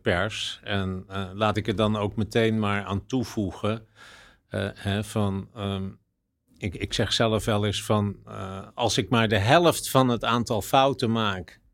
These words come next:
dat ik, dat ik zie, dat ik merk, als ik zelf in het geding ben, stel dat ik de helft van dat aantal van, zou ik nog steeds geen goede journalist zijn. En er is geen enkele reden, eh,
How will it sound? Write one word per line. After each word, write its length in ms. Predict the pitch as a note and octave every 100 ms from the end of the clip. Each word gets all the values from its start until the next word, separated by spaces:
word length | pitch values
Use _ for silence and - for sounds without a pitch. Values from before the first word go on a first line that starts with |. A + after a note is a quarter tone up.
| -
dat 220 | G#2+ G2
ik, 140 | G#2+ -
dat 280 | - G#2+ F#2+
ik 180 | G2 -
zie, 440 | - C#3 F3 C#3
dat 200 | A#2 G2
ik 120 | G2+
merk, 460 | F#2 A2+ A2 D#3+ - - - - - _ _ -
als 260 | G#2 G2+
ik 120 | G#2 -
zelf 400 | A#2+ A#2 B2 B2+
in 120 | B2
het 160 | A#2+
geding 440 | - A#2+ B2+ B2 B2+
ben, 300 | B2+ D3+ D#3 _ - - - _
stel 320 | - - B2+
dat 160 | A#2 G#2
ik 140 | A2
de 60 | G#2
helft 320 | G2+ C3 D3
van 180 | - C3
dat 200 | B2+ A#2
aantal 300 | C3 A#2+ A2+
van, 160 | - A#2
zou 180 | C3+ A2+
ik 60 |
nog 100 | A2+
steeds 420 | - A#2 G#2 -
geen 220 | - A2+ G2+
goede 300 | B2+ A#2 A2+
journalist 600 | - B2+ A#2 B2+ C#3+ -
zijn. 280 | A2+ G2+ G2
En 140 | G2+
er 80 | A2
is 120 | G2+
geen 200 | - A2+
enkele 380 | B2+ D3 B2 A#2
reden, 480 | G#2+ G#2+ G#2 G2+ G2+
eh, 240 | G#2+ F2